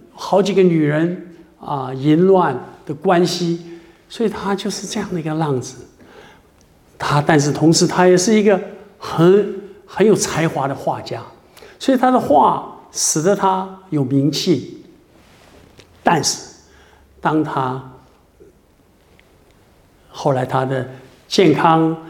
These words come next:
他的家道中衰落了，啊，他就穷困起来了，就跟这个浪子的遭遇是一样，经历是一样的。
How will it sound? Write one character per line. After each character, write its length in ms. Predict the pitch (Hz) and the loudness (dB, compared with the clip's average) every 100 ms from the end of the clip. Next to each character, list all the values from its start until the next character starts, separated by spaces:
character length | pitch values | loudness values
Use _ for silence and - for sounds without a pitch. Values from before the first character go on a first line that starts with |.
| - - | -20 -8
他 120 | 160 | -2
的 180 | 156 156 - - - - | -2 -2 -6 -12 -20 -4
家 260 | - 170 | 0 2
道 220 | - 190 147 | 4 4 4
中 280 | 190 113 92 - | 4 2 0 -8
衰 340 | - - 185 185 | -10 0 4 6
落 280 | 202 180 139 | 6 4 2
了， 140 | - - - - _ _ | -2 -10 -18 -20 _ _
啊， 180 | - 139 | -8 -6
他 180 | 139 - | -6 -2
就 220 | 165 165 | 0 0
穷 380 | 151 - 165 208 | -2 -2 2 4
困 240 | - 302 | 6 4
起 160 | - - | 4 -2
来 180 | - - | -6 -10
了， 140 | - - _ _ _ - - _ | -16 -20 _ _ _ -20 -20 _
就 160 | - 226 | -6 -2
跟 140 | 226 | 0
这 100 | 214 | 0
个 80 | 208 | 0
浪 240 | 196 202 175 | -2 0 -2
子 140 | - | -2
的 100 | 131 | -6
遭 320 | 147 185 185 | -4 -2 0
遇 120 | 190 160 | 0 0
是 180 | - | -2
一 140 | 143 143 | -2 0
样， 180 | 175 135 117 - - _ - - - | 0 -2 -10 -18 -20 _ -6 -6 -2
经 320 | - 208 214 | 2 4 6
历 160 | 208 143 | 4 2
是 160 | - | -2
一 160 | 143 143 | -4 -2
样 180 | 156 131 | 0 -2
的。 160 | 120 | -4